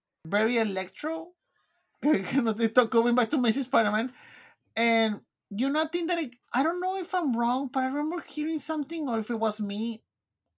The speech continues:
I think creating Doomsday from, like, the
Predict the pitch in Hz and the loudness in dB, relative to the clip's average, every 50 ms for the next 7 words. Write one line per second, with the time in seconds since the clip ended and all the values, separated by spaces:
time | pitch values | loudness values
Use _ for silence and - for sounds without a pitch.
0 | - 233 240 240 262 262 277 294 285 269 269 - 311 330 294 269 311 311 254 226 | -2 0 0 0 0 -2 -2 -2 -4 -4 -4 -2 -2 -2 0 0 0 0 0 0
1 | 240 240 240 226 233 269 277 247 - 277 247 226 220 214 208 202 190 160 _ _ | 0 0 -2 -2 -2 -2 -2 -2 -2 -2 0 0 2 2 2 2 2 0 _ _
2 | _ _ _ _ _ _ - 220 202 185 - | _ _ _ _ _ _ -4 -4 -4 -4 -4